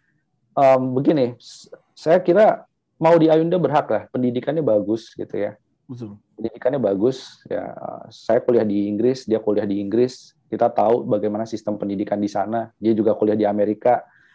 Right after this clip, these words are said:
Speaker 1: Artinya soal, eh, background pendidikannya nggak diragukan lagi lah. Itu kan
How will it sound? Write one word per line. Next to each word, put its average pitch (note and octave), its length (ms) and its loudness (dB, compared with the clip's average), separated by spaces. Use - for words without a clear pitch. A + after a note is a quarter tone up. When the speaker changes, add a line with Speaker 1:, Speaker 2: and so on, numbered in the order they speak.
Speaker 1:
Artinya B2 480 0
soal, C#3 380 6
eh, C#3+ 320 -4
background B2+ 400 4
pendidikannya C3 560 0
nggak B2+ 160 2
diragukan A2 480 2
lagi G#2+ 260 0
lah. G2 160 -2
Itu A2 240 -6
kan B2+ 320 2